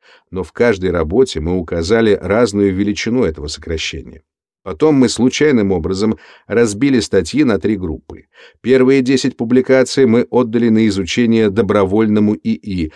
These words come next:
который выступил в роли мертвого свидетеля. Еще десять мы распечатали, а потом сожгли. Кроме того, мы их записали и стерли с жесткого диска.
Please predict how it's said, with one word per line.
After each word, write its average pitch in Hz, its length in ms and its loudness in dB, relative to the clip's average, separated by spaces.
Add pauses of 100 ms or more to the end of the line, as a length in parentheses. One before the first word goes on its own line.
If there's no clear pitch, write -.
(180)
который 90 320 -6
выступил 107 500 0
в 87 80 -2
роли 98 280 4
мертвого 92 560 0
свидетеля. - 720 -10 (340)
Еще 101 400 0
десять 120 400 0
мы 117 100 2
распечатали, 104 680 -2
а 80 80 -2
потом 127 420 0 (100)
сожгли. 107 520 -4 (460)
Кроме 117 300 2
того, 110 240 2
мы 101 240 4
их - 180 -4
записали 95 680 0
и 87 220 -4
стерли 104 520 0
с 82 40 0
жесткого 95 440 -2
диска. 73 400 -12